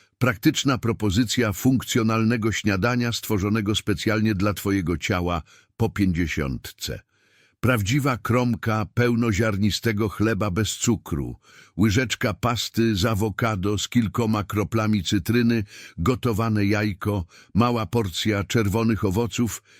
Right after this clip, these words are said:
filiżanka herbaty z kurkumą i imbirem. Specjalny przepis na herbatę pokażę ci w następnym fragmencie. Ten posiłek pomaga utrzymać stabilny poziom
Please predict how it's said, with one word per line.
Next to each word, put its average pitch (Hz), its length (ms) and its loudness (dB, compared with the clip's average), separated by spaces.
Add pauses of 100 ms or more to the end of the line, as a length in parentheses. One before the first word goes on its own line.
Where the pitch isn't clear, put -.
(180)
filiżanka 117 720 2
herbaty 104 600 0
z - 100 -4
kurkumą 107 720 0
i 110 220 0
imbirem. 71 640 0 (600)
Specjalny 131 640 2
przepis 117 420 -2
na 113 100 2
herbatę 110 600 0
pokażę 110 560 0
ci 104 160 -2
w 85 80 0
następnym 90 720 0
fragmencie. 69 720 -4 (580)
Ten 120 180 4
posiłek 127 480 2
pomaga 117 400 0
utrzymać 110 640 -2
stabilny 117 580 2
poziom 107 360 0